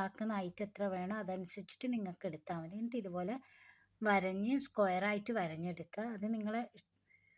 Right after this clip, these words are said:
ഇഷ്ടമുള്ളതിൽ ഷേപ്പിൽ നിങ്ങൾക്ക് വരഞ്ഞെടുക്കാം. എന്നിട്ട് ഇതുപോലെ സ്റ്റിച്ച് ചെയ്തെടുക്കുക. ഇപ്പം ഞാൻ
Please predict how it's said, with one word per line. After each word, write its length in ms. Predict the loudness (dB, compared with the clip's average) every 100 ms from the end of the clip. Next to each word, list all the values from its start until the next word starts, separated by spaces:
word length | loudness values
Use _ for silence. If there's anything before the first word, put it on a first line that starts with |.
| _ -16
ഇഷ്ടമുള്ളതിൽ 680 | -16 -2 0 2 2 2 0 -2 -8 _ _ _ _
ഷേപ്പിൽ 480 | -8 -4 -4 -2 -2 0
നിങ്ങൾക്ക് 320 | -2 -4 -2 0
വരഞ്ഞെടുക്കാം. 720 | 0 -2 -4 -4 -6 -6 -6 -6 -10 -20 -20 -20 -20 _ 4
എന്നിട്ട് 240 | 6 6 4
ഇതുപോലെ 360 | 6 6 6 4 -2 _ -20 -20 _ _ _ _ _ _ _ _ _ _ -14 -8
സ്റ്റിച്ച് 320 | -4 -4 2
ചെയ്തെടുക്കുക. 580 | 2 2 -2 -6 -4 -4 -4 -8 -14
ഇപ്പം 200 | -4 -2
ഞാൻ 100 | 0